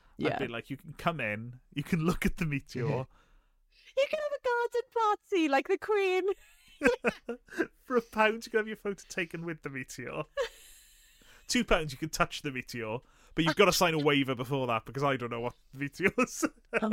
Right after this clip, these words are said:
Speaker 2: my God.
Speaker 1: And then I'd light it really well. I'd make sure that it looked
Speaker 2: Oh,
Speaker 1: good.
Speaker 2: you'd have to light it. Like, I'm thinking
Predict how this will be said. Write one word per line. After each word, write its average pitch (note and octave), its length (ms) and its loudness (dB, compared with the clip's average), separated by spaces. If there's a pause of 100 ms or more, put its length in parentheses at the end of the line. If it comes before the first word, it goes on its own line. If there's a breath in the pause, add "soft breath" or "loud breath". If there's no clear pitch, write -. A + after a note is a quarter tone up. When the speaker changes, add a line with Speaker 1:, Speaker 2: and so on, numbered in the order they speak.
Speaker 2:
my G3 220 2
God. F#3 680 2 (280)
Speaker 1:
And - 1120 -14
then G#3 100 2
I'd A3 140 2
light G#3 340 2
it G3 160 2
really B2+ 260 -6
well. A2+ 320 -14 (200)
I'd D3 200 -6
make C#3+ 180 -4
sure C3 160 -4
that B2 100 -8
it B2+ 120 -10
looked - 180 -12
Speaker 2:
Oh, D#4+ 100 8
Speaker 1:
good. F4 80 8
Speaker 2:
you'd F#4 140 6
have - 280 4
to F4+ 120 4
light C#4 400 4
it. - 340 -8
Like, A3+ 280 2
I'm B3 100 6
thinking B3 600 0